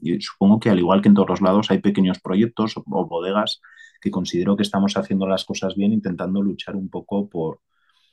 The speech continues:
por los segmentos altos, ¿no? Por intentar hacer vinos de calidad, intentar dar al mercado, pues, pues, tanto blancos como tintos, un poco, pues, buscando un poco el, el terruño, ¿no? Buscando un poco nuestra historia y nuestras variedades que, que son las que hemos cultivado a lo largo de,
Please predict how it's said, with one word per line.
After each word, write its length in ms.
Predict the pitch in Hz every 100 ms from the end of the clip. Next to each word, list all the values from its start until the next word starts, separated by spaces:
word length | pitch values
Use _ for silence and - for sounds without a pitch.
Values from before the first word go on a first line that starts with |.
| - _
por 120 | 98
los 140 | 92 92
segmentos 500 | 95 101 101 107 -
altos, 340 | 95 - -
¿no? 180 | 82 95
Por 140 | - 85
intentar 440 | 78 80 80 92
hacer 600 | 95 - 92 92 92 92
vinos 300 | 101 92 95
de 120 | 101 101
calidad, 560 | 95 98 104 110 113 -
intentar 500 | 87 85 85 87 92
dar 140 | 90 90
al 160 | 90
mercado, 540 | 90 - - 92 98 98
pues, 340 | 82 - - -
pues, 320 | 82 - -
tanto 320 | 85 82 78
blancos 480 | 90 104 107 - 113
como 280 | 95 87 82
tintos, 420 | 95 92 104 -
un 120 | 90
poco, 480 | - - 98 98 - _ _ _ -
pues, 160 | 87
buscando 340 | 80 - 87 95
un 100 | -
poco 380 | 95 107 101 90
el, 260 | 82 71 82
el 180 | 78
terruño, 480 | - - 98 101 78
¿no? 180 | 80 101
Buscando 360 | 92 - 82 85
un 60 |
poco 420 | - - 92 90 85
nuestra 360 | 80 - -
historia 540 | - - 92 98 110 117
y 60 |
nuestras 380 | 98 82 - 80
variedades 500 | 80 78 80 92 - -
que, 280 | 80 78 -
que 100 | -
son 200 | - 82
las 140 | -
que 80 | -
hemos 180 | 80 -
cultivado 540 | 85 71 85 80 90
a 60 | 85
lo 120 | 78
largo 320 | 73 78 85
de, 300 | 82 73 71